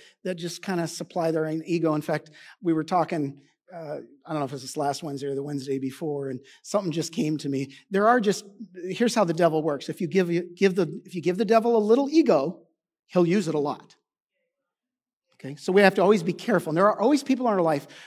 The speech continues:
who they give the devil a little ego, and the devil uses it a lot. And you tend to wanna just push those people away and forget about those people and not care about those people. But I would encourage you to give it to 'em just a little more, to love 'em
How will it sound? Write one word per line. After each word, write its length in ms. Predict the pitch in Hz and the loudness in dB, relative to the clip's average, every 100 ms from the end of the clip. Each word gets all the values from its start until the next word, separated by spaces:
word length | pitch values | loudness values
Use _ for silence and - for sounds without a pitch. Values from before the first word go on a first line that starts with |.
| - | -4
who 280 | 208 202 185 | 0 0 2
they 160 | 185 | 2
give 300 | 175 240 247 | 4 2 2
the 80 | 220 | 2
devil 280 | 196 180 175 | 2 2 2
a 60 | |
little 220 | 170 185 190 | 2 2 2
ego, 400 | 185 151 135 - - - | 0 0 -2 -8 -20 -6
and 100 | 170 | -2
the 60 | 165 | 2
devil 240 | 175 165 | 4 4
uses 340 | 165 180 143 135 | 2 0 -2 -6
it 100 | 135 | -6
a 40 | |
lot. 400 | 135 120 - _ _ _ _ _ _ _ - | -4 -6 -10 _ _ _ _ _ _ _ 0
And 140 | 185 | 0
you 60 | 180 | 2
tend 240 | 226 262 | 2 4
to 80 | 254 | 4
wanna 200 | 220 202 | 2 2
just 240 | 185 - | -2 -6
push 260 | - 277 - | -4 -4 0
those 200 | 226 202 | -2 0
people 300 | 220 208 190 | -2 -2 -2
away 200 | 185 180 | -2 -2
and 80 | 147 | -4
forget 300 | 156 190 202 | -4 0 0
about 240 | 175 170 | -2 -6
those 180 | 175 139 | -8 -6
people 380 | 190 - 165 147 | -6 -6 -8 -8
and 140 | 143 | -6
not 260 | 156 165 - | -6 -6 -6
care 260 | 226 240 | -2 0
about 280 | 202 156 156 | 0 -2 -2
those 200 | 139 131 | -6 -6
people. 360 | 160 147 131 - - - _ | -6 -6 -8 -16 -20 -20 _
But 100 | 180 | -8
I 140 | 208 | -6
would 160 | 294 226 | -4 -4
encourage 460 | 147 131 165 143 131 | -4 -6 -8 -8 -8
you 180 | 135 131 _ _ _ _ _ _ - | -10 -10 _ _ _ _ _ _ -12
to 80 | 185 | -2
give 200 | 208 185 | -2 -2
it 220 | 160 - | -12 -10
to 120 | - | -6
'em 100 | 160 | -4
just 180 | 156 - | -4 -8
a 40 | |
little 140 | 156 151 | -8 -8
more, 300 | 147 143 - _ _ _ _ _ _ _ _ _ _ _ | -10 -12 -20 _ _ _ _ _ _ _ _ _ _ _
to 80 | - | -2
love 240 | 190 214 | 0 0
'em 320 | 165 131 123 | 0 -4 -8